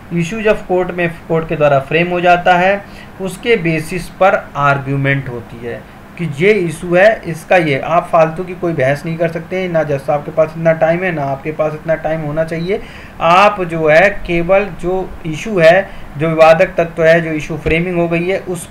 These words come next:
पे अब दोनों पार्टियां बहस करती हैं कि ये इशू रहा। कुछ चीज़ें ऐसी होती हैं जो वहीं की वहीं इशू फ्रेमिंग में ये दोनों पार्टियों को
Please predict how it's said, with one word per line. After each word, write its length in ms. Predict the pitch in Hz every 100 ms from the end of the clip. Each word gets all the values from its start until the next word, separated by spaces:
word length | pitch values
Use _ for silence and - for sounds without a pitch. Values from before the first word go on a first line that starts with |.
| -
पे 140 | 214
अब 100 | 185
दोनों 340 | 151 143 156
पार्टियां 500 | 160 139 127 147 180
बहस 360 | 139 120 165 165
करती 240 | - - 180
हैं 100 | 185
कि 60 |
ये 260 | 165 156 202
इशू 380 | 196 180 - 202
रहा। 100 | 165
कुछ 220 | - 202
चीज़ें 300 | - 202 202
ऐसी 200 | 196 202
होती 200 | 190 208
हैं 120 | 214
जो 260 | 175 214 233 - - - -
वहीं 320 | 170 190 226
की 140 | 226
वहीं 400 | 196 185 196 196
इशू 160 | 170 208
फ्रेमिंग 440 | 170 175 170 175
में 240 | 180 208 190
ये 160 | 190
दोनों 320 | 180 165 165 175
पार्टियों 460 | 175 165 160 175
को 160 | 175